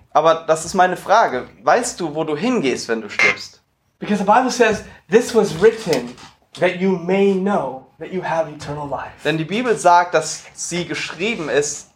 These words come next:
Speaker 1: damit du weißt, dass du ewiges Leben hast.
Speaker 2: I know I have eternal life. <coughs> Well, all of us do, but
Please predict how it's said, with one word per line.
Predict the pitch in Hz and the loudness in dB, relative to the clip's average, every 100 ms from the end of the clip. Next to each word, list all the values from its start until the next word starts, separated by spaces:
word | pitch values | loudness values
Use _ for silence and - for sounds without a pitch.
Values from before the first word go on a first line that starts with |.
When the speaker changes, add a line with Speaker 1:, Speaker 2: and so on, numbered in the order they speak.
| - | 0
Speaker 1:
damit | 147 170 165 | 0 0 -6
du | 131 | 0
weißt, | 160 226 135 110 - - - _ _ _ - | 4 6 4 0 -6 -18 -20 _ _ _ -6
dass | 135 131 | -6 -6
du | 127 131 _ | -14 -16 _
ewiges | 135 117 113 113 | -10 -10 -12 -16
Leben | 110 107 | -16 -14
hast. | 104 - - | -14 -16 -10
Speaker 2:
I | 190 | 0
know | 220 233 | 6 6
I | 214 | 4
have | 190 196 190 175 - _ _ _ | 4 6 6 4 -10 _ _ _
eternal | 160 151 190 185 | -16 -4 0 2
life. | 160 151 135 135 - _ _ _ _ _ _ _ - | 4 4 2 -6 -18 _ _ _ _ _ _ _ -2
<coughs> | |
Well, | 220 202 156 147 170 180 | 0 0 -2 -2 0 0
all | 180 220 | 4 4
of | 226 | 6
us | 156 147 | 2 -2
do, | - 214 | -6 -6
but | 202 156 - | 2 2 0